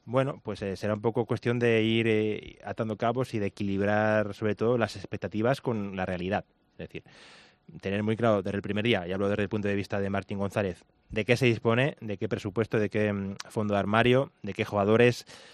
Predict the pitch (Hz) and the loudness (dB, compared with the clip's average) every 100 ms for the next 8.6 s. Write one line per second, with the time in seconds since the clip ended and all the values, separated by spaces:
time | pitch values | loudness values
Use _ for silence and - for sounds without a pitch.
0 | - _ _ _ _ 117 110 107 104 107 | -20 _ _ _ _ -2 2 2 0 -4
1 | 101 107 101 95 92 98 92 107 107 104 | -4 -4 -4 -4 -4 -6 -2 0 2 0
2 | 110 101 101 98 95 92 92 _ _ - | 0 -2 -2 -2 -4 -6 -10 _ _ -10
3 | 104 - 98 95 98 95 98 95 92 98 | -10 -8 -6 -4 -4 -4 -2 -4 -4 -6
4 | 98 101 95 98 113 113 90 90 98 101 | -4 -4 -4 -2 -2 -2 -6 -2 -2 0
5 | 123 - 104 98 101 113 113 110 117 123 | 0 0 -2 -2 -2 0 0 0 2 2
6 | 147 _ _ _ _ _ _ _ _ _ | 0 _ _ _ _ _ _ _ _ _
7 | - 120 127 - _ _ 95 98 101 104 | 0 2 2 -6 _ _ -10 -4 -2 -2
8 | 101 110 107 113 131 151 | -2 -2 4 4 4 0